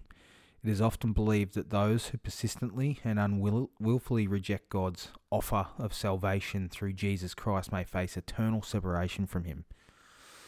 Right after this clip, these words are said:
The Bible mentions various descriptions or references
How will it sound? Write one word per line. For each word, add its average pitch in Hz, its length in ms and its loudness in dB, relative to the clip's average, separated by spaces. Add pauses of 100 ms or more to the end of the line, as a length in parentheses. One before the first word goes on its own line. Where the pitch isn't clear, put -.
(160)
The 110 80 -2
Bible 113 280 10
mentions 107 520 8
various 101 480 8
descriptions - 880 -4 (920)
or 87 160 2
references 82 840 -2